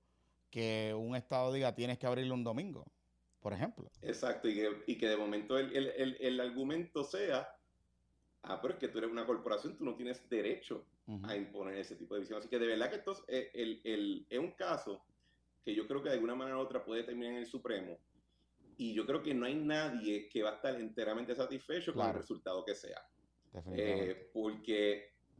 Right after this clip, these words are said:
Speaker 2: es, es, es, refleja un realineamiento de todo lo que es la política, porque ya no estamos en el, en las cajitas cómodas de los años noventa y los dos mil, donde, eh, los libertarios son republicanos y los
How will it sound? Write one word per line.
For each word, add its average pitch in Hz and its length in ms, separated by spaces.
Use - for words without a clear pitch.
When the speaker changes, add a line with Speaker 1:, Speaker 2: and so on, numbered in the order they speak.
Speaker 2:
es, 127 420
es, - 260
es, 117 240
refleja 151 420
un 143 100
realineamiento 156 880
de 104 120
todo 101 320
lo 117 120
que 135 60
es 139 80
la 139 160
política, 101 420
porque 87 220
ya 101 160
no 123 80
estamos 147 720
en 101 240
el, 92 160
en 92 180
las 95 240
cajitas 139 720
cómodas 127 540
de 107 120
los 107 160
años 113 280
noventa 139 460
y 139 60
los 131 180
dos 139 140
mil, 175 240
donde, 95 480
eh, 87 200
los 85 140
libertarios 87 520
son - 120
republicanos 190 800
y 104 180
los 98 560